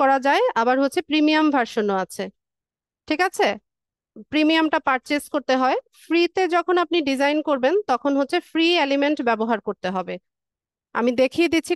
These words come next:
কোনগুলো ফ্রি এলিমেন্ট। আর প্রো ভার্সন বা প্রিমিয়াম ভার্সনটা, আহ, হচ্ছে পারচেজ করতে হয়। অনেক Facebook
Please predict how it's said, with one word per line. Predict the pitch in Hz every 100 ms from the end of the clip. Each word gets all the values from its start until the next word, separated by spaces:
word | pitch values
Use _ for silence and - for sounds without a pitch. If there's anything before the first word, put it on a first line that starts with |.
| 302
কোনগুলো | 277 277 294
ফ্রি | - 294 269
এলিমেন্ট। | 254 254 294 554 - _ _ _ _ _ _
আর | - - 214 214 214 - _ _ _ _ _ _ _
প্রো | 311 330 359
ভার্সন | 339 330 339 339 302
বা | 285
প্রিমিয়াম | 285 285 311 330
ভার্সনটা, | 320 311 - 320 311 - 311 466 440
আহ, | 240 254
হচ্ছে | 269 320
পারচেজ | 247 247 294 277 -
করতে | 262 254
হয়। | 254 285 523 -
অনেক | 311 370 370 311
Facebook | 311 294 262 330